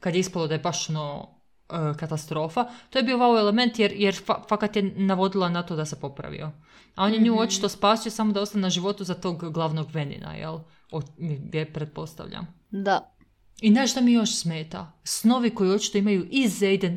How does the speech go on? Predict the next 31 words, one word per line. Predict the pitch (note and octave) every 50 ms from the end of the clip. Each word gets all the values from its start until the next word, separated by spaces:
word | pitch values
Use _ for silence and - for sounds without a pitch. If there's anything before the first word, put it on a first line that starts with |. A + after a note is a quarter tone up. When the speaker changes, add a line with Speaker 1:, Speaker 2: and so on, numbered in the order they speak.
| - -
Speaker 1:
i | - F3
Violet. | D#3+ - D#3+ D3 C#3+ D3 - - E3+ F3 -
Oni | G#3+ B3 C4 G#3+ -
očito | - A#3 D#4 D#4 D4+ D4 C#4+ C#4
imaju | C4+ C4+ C#4+ C4 A#3 -
povezanost | A3 G#3+ G#3+ A#3 A3 G#3 G#3 G3 F#3+ F#3+
s | -
tim, | - A3+ G#3+ G3 F#3+
s | - -
tim | - A3+ G3+ F#3+
nekim | G3 G3 F#3+ - F#3+ F3+ E3+
veninom. | E3+ E3 E3 E3 D#3+ D3+ D3+ D#3 - - F3+ F3 - - _ _ _ _ _ _ _
Speaker 2:
Sa | - - B3+
tim | B3 B3+ D4+ C4+ A#3
Sageom. | A#3 - - D4 C#4 C4 A3+ F#3+ E3+ E3 D#3+ F3 E3+ E3 E3+ F3 - -
Speaker 1:
Da. | F#3+ F3+ F3 B3
Speaker 2:
Ja | D4+
sam | D#4+ D4 A#3+ F3+
pomislila | D4 D#4 F4 E4+ - F4 D4+ C4+ C4
čak | B3+ D4+ D4+ D4+ B3+
da | A#3+ B3 C4
on | C#4 C4 B3
namjerno | A#3+ A3 G#3+ A#3 B3+ C4 B3+ B3 F3 F3+ F3
njoj, | E3+ F3+ F#3 F3+ E3+ D#3+ D#3+ D#3+ _ _ _ _ _
da, | F3+ G3 F#3+ - G3+
da | F3 F#3 G3+ A3
on | A#3+ C4 C4 B3 A3+ - - -
upravlja | A#3+ C4 B3+ - G#3 F3 D#3 C#3+ C#3+ C#3+
tim | - E3+ D#3+ D#3+
snovima. | - - - F3 E3+ D3+ - E3 D3+ D#3 E3 F3 F3+ F3 - _
Speaker 1:
Pa | - G3